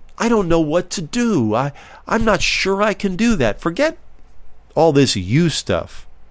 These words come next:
Remember, it says that God is able. God is able. God is able.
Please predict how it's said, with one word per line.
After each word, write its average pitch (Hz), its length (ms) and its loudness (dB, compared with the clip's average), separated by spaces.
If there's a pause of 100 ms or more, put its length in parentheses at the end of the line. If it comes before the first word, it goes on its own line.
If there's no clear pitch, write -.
(640)
Remember, 131 560 2
it 107 100 -4
says 113 320 -2
that - 300 -6
God 143 500 0 (240)
is 110 300 0
able. 87 440 -2 (440)
God 151 560 2 (280)
is 135 300 2
able. 87 460 -4 (420)
God 120 440 4
is - 300 -4
able. 98 380 -4